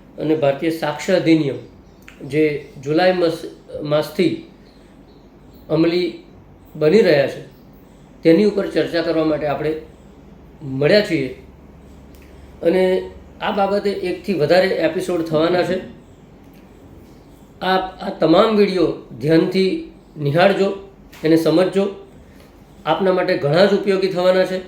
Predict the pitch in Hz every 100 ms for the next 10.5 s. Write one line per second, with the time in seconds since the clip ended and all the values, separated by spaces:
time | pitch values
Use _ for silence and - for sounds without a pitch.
0 | - - - - - 185 220 165 - -
1 | - - - - - - - - - -
2 | 190 185 180 - - - 208 233 202 196
3 | 196 196 202 - - 165 165 202 196 190
4 | 190 190 196 - 165 180 180 170 147 180
5 | 180 185 180 - - - - - - -
6 | - - - - - - - - - -
7 | - - - - - - - - 202 226
8 | 196 190 196 202 208 202 - - 165 185
9 | 196 - 185 202 208 208 190 160 180 190
10 | - 185 202 - 202